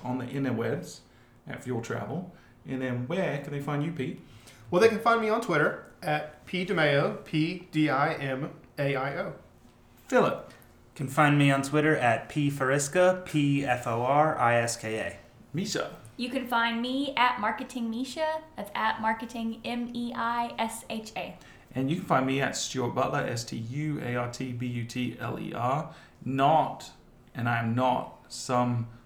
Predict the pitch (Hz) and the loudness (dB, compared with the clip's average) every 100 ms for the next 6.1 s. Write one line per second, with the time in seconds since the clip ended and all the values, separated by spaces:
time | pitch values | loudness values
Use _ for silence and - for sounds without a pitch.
0 | - - 113 123 117 117 123 120 113 113 | -20 -6 0 0 0 -2 -2 0 -2 -4
1 | 117 123 135 - 135 135 139 139 - 123 | -6 -4 -6 -2 0 2 0 -2 -8 -8
2 | 117 - 120 117 120 135 156 160 165 147 | -6 -4 -4 -2 -2 2 2 2 0 -2
3 | 135 117 110 - 143 143 143 135 120 139 | -2 -2 -6 -8 -8 -4 -4 -4 -4 -4
4 | 143 147 147 - - - - - - - | -2 -4 -4 -6 -12 -18 -16 -16 -18 -20
5 | - - - - 123 120 139 127 - 127 | -18 -8 -6 0 0 0 -6 -4 2 2
6 | 170 | 2